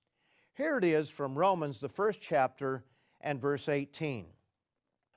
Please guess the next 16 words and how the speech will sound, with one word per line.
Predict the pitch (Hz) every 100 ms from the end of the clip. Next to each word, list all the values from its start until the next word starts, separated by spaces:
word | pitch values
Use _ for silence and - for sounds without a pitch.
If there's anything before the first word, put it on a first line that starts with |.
| _
"For | 180 175
the | 156
wrath | 156 233 294 -
of | 160 120
God | 143 143 147
is | 143
revealed | 127 151 139 190 180
from | 151 139
heaven | 156 175 147
against | 139 131 156 -
all | 175 190 262 233
ungodliness | 185 139 160 160 143 120 117 123 - -
and | 151 160
unrighteousness | 175 165 156 - 143 151 135 139
of | 113
men, | 165 139 95